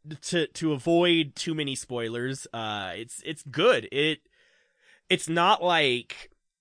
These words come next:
it's, it's not the best story in the world. It's, it's solid. The writing's good, though. It's fun. It's charming. It, it, it just, like, I just had a good time playing this game and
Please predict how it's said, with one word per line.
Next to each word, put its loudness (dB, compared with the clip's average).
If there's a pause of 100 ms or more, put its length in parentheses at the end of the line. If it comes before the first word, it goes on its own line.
(600)
it's, -10
it's -4
not 2
the 4
best 0 (100)
story 4
in -2
the 4
world. 4
It's, -8
it's -10 (100)
solid. 2
The 0
writing's 0
good, 2
though. 2
It's -6
fun. 2
It's -8
charming. 0
It, -2 (640)
it, -2
it 0
just, -6
like, 2
I 8
just -6
had 4
a 2
good 2
time 0
playing -2
this -8
game -8
and -4